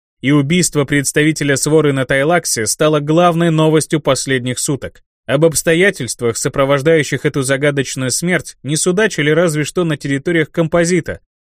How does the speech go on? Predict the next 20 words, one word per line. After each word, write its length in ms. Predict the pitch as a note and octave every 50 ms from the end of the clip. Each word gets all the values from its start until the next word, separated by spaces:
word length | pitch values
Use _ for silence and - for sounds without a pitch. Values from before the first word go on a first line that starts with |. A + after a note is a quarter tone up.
| _ -
и 140 | - B2+ C#3+
имя 140 | D#3 D#3 D3+
Кунг 360 | C3+ - E3 D#3 C#3+ - -
Комара 400 | - - C#3 C3+ C#3 D3+ F3+ F3+
упоминалось 640 | D3 B2 - C3+ C3 B2+ C3 D#3 E3 D#3+ C#3+ C3 -
в 40 | C#3
этих 260 | C#3+ C3 - A#2+ -
пересудах 600 | - C3 B2 B2 A#2 - - E3+ E3 C#3+ - -
постоянно. 760 | - D3+ C3 - - - C3 B2+ B2+ C3 A#2+ G#2 F#2+ E2+ E2 _ _ _ _ _ _ -
И 100 | - C3
потому 340 | - D#3+ D3+ - F#3+ G#3 A3
неудивительно, 720 | G3+ G3 G3+ F#3+ E3+ F#3 G3+ A3+ - - D3 B2 A#2 G#2+
что 180 | - - D3
до 120 | C#3 C#3+ C3+
выяснения 520 | C3+ C#3 C3+ - - E3+ D#3 D3 C#3+ C3+
всех 280 | B2 - D3+ C#3+ - -
причин 420 | D3+ C#3+ C#3 - - G3+ F3+ C3+
окончательной 640 | A2 - A#2+ A#2 A#2 - C#3+ C#3 - C#3 B2+ B2+ B2
смерти 400 | - - D3 C#3+ C3+ A#2+ - C3
Мелиефата 720 | B2+ B2 B2 B2 C3 C3 B2 - F#3+ G3+ F#3 - G#2 E2+